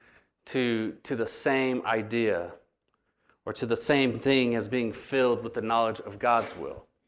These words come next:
Or another way to say this is, I don't think this phrase, spiritual wisdom and understanding, is conveying something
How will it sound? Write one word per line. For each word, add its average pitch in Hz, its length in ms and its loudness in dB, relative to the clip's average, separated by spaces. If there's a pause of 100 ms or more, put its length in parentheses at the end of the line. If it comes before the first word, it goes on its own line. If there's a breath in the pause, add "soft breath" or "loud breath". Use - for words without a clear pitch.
(960 soft breath)
Or 139 120 6
another 147 240 6
way 135 100 6
to 120 80 0
say 123 240 2
this 117 240 0
is, 110 140 -6 (100)
I 131 100 8
don't 180 320 6
think 156 240 0
this 139 220 2
phrase, 127 500 6
spiritual 151 520 4
wisdom 120 520 2
and 117 140 -4
understanding, 117 960 -2 (880)
is 135 200 0
conveying 143 500 6
something 151 640 2